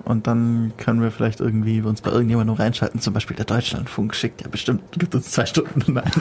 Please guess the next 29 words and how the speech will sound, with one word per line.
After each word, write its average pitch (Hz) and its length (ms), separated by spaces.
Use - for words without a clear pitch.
Die 127 100
waren 131 140
ja 123 100
auf 120 100
dem 123 100
Kongress 127 460
schon 117 180
da 120 320
und 113 120
die 113 120
könnten 120 300
ja 120 100
uns 113 200
bestimmt 110 280
auch 117 220
wieder, 107 480
das - 120
könnten - 180
wir - 40
mal 110 140
anschreiben. 110 480
<laughs> 190 140
Ob 113 120
die 123 80
uns 110 160
zwei 117 140
Stunden 110 340
irgendwie, 113 460
in, 104 340